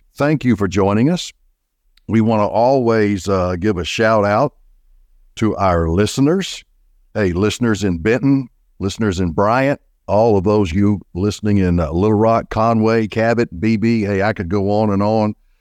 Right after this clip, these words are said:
We've gotten some really great feedback from folks who have, uh, enjoyed the show over the past year. Hey, we're into our second year now, folks, so thank you so much for all the, like I said, uh, positive feedback, for all the great comments,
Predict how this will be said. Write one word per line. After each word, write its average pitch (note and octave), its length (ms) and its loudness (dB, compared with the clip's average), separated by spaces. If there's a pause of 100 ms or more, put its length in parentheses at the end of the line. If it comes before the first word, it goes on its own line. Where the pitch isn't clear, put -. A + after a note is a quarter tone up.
(180)
We've G#2 140 -4
gotten G2 260 0
some F2+ 240 -4
really A#2 460 0
great G2+ 480 0
feedback G2 680 -2 (1500)
from F#2 200 0
folks G#2 280 0
who F#2+ 180 2
have, F2+ 200 2
uh, E2+ 340 0
enjoyed G2 540 2
the F2 100 -2
show G2+ 440 2
over F#2 240 0
the F2 100 -2
past F#2+ 400 -2
year. F#2+ 140 2
Hey, G2 140 0
we're F#2+ 200 2
into G#2 300 0
our F2+ 140 0
second G#2+ 420 -2
year A#2+ 180 2
now, G#2+ 200 0
folks, A2 280 -2
so F#2 140 -2
thank A2 280 -2
you G2 120 -4
so G2+ 260 0
much G2 500 -2 (460)
for F#2+ 220 2
all F#2+ 200 4
the, F#2 260 0
like F2 180 -2
I - 20 -10
said, F#2 240 -2
uh, E2+ 140 0
positive F#2 520 -2
feedback, F#2 560 0
for F2+ 160 -4
all F#2 140 2
the E2+ 80 -2
great G2 320 0
comments, F#2 760 -2